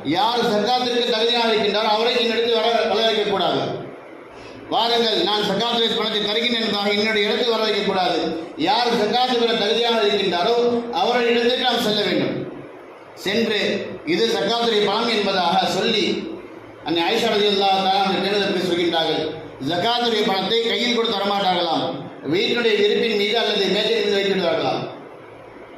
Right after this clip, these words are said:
கேட்கப்படக்கூடிய இடத்தில் சொல்கின்றார்கள், "என்னுடைய கையின் மேல் இருப்பதையும் அவருடைய கை கீழ் இருப்பதையும் நான் விரும்ப மாட்டேன்.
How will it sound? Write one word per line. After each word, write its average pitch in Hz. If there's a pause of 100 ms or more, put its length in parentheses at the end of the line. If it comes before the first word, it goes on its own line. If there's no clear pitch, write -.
(280)
கேட்கப்படக்கூடிய 233
இடத்தில் 226
சொல்கின்றார்கள், 196 (280)
"என்னுடைய 214
கையின் 226
மேல் 233
இருப்பதையும் 196 (200)
அவருடைய 226
கை 226
கீழ் 240
இருப்பதையும் 233
நான் 214
விரும்ப 208
மாட்டேன். 180